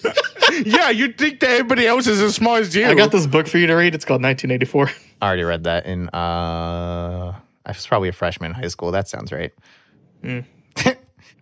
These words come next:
Speaker 2: Also, we learned about her teleporting, like, right?
Speaker 3: Teleporting?
Speaker 2: Like, officially,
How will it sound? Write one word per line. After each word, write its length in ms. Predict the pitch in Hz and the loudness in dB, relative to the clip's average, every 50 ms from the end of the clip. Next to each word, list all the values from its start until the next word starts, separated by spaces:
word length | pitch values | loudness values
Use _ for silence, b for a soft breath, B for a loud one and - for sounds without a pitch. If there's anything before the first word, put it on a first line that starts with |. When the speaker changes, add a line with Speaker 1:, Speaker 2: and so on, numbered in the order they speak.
| - - - | -6 -2 0
Speaker 2:
Also, 280 | 190 196 - 202 160 | 0 2 2 2 2
we 200 | 131 131 165 202 | 2 2 2 2
learned 180 | 190 208 214 202 | 2 2 2 4
about 160 | 185 185 147 | 2 2 2
her 120 | 151 156 | 2 0
teleporting, 500 | - - 190 165 - - 117 110 110 113 B B B B B B B | 0 0 -2 0 0 -2 -2 -2 -4 -8 B B B B B B B
like, 160 | 107 95 - - | -8 -6 -2 0
right? 200 | 117 123 135 - - _ _ _ _ _ _ _ _ _ - | 0 0 0 -2 -6 _ _ _ _ _ _ _ _ _ -8
Speaker 3:
Teleporting? 360 | - 98 95 101 143 175 - - | -6 -4 -2 -2 -2 -2 -4 -2
Speaker 2:
Like, 20 | |
officially, 560 | - 131 131 - - 135 131 127 123 120 110 | 0 0 0 2 2 0 0 0 -2 -4 -6